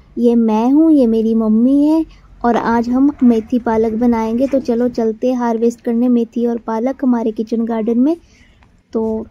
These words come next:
चलते हैं, यहाँ पे आ गए। ये देखो हमारे मेथी लगे हुए हैं, तो मेथी को हम काट लेते हैं पहले, फिर काटेंगे पालक। यहाँ पे अच्छे खासे तो मेथी लग रहे हैं, लेकिन कुछ मेथी मर भी रहा है, पता नहीं क्या हो गया,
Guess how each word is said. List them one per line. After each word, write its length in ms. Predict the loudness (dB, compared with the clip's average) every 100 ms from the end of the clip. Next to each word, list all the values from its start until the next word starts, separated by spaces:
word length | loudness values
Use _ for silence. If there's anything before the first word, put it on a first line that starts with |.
| -20 -18 -2
चलते 400 | 0 0 0 0
हैं, 140 | 0
यहाँ 280 | 2 2 0 0
पे 80 | -2
आ 180 | -2
गए। 160 | 0 0
ये 220 | 2 2
देखो 300 | 0 -2 2
हमारे 300 | 2 4 2
मेथी 380 | 0 -2 -2 -2
लगे 260 | -2 0 0
हुए 200 | 2 0
हैं, 160 | -2 -4 -16 -20 -10 0
तो 60 |
मेथी 340 | 2 2 0 -2
को 140 | 2
हम 120 | 2 2
काट 340 | 0 0 2
लेते 400 | 2 2 0 0
हैं 100 | 0
पहले, 380 | 0 0 2 0 -4 -20 -20 -2
फिर 160 | 0
काटेंगे 520 | 0 -2 0 2 2 0 -2
पालक। 400 | -2 0 -2 -4 -20 -20 -20 -6 -2
यहाँ 120 | 0
पे 160 | 0
अच्छे 380 | -2 -4 -2 -2
खासे 320 | 0 0 0
तो 120 | 2 2
मेथी 380 | 2 2 0
लग 220 | 2 2 2
रहे 120 | 2
हैं, 80 | 4
लेकिन 320 | 2 0 0
कुछ 240 | -2 0
मेथी 400 | 2 2 0 0
मर 560 | 2 2 2 2 2 2
भी 180 | 0 0
रहा 160 | 0
है, 140 | -2 -2
पता 260 | -4 -2 -2
नहीं 140 | -2
क्या 160 | -2 -2
हो 120 | -2
गया, 260 | -2 -2